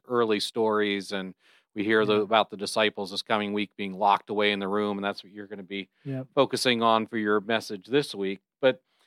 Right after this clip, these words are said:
Speaker 1: what's that look like in your life? So I was thinking about, you know,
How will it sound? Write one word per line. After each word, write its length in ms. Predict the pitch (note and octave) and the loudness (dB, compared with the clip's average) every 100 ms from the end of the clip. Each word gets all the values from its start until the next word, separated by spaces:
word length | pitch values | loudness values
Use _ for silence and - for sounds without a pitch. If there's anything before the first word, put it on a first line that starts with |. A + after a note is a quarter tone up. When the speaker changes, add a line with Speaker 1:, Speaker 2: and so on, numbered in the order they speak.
| _ _ _ | _ _ _
Speaker 1:
what's 200 | D#3 - | 0 2
that 160 | G#3 C#3+ | 4 4
look 240 | C#3+ - | 4 4
like 220 | C#3 B2+ | 0 0
in 160 | A#2+ B2 | -2 -2
your 240 | B2 C3+ | 2 4
life? 240 | A#2+ G#2 G#2 | 4 2 0
So 220 | C3+ B2+ | 0 0
I 20 | |
was 120 | B2+ | 0
thinking 260 | - C#3 C#3 | -2 -6 -2
about, 280 | B2 A#2 G#2+ | 0 0 0
you 120 | A#2+ | -6
know, 320 | A2 G#2+ G#2 | -4 -6 -8